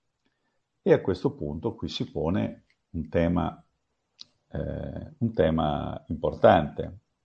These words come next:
e, e che fa capire molto bene perché la, la sostituzione dei bambini italiani con i bambini stranieri, ad esempio,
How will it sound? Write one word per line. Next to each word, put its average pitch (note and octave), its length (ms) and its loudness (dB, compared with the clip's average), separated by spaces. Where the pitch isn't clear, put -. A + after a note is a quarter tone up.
e, G#2 260 -2
e C3 160 -6
che - 140 -10
fa A2 300 6
capire F#2+ 480 4
molto A#2+ 400 2
bene D#2+ 800 -2
perché F#2 840 2
la, G2+ 480 2
la D#2+ 640 -2
sostituzione G#2+ 1200 0
dei D#2 100 -2
bambini F2 320 -2
italiani F2 540 0
con G#2 200 0
i F#2+ 80 0
bambini D#2+ 400 -2
stranieri, D#2 520 -4
ad G2 100 -4
esempio, D2 600 -6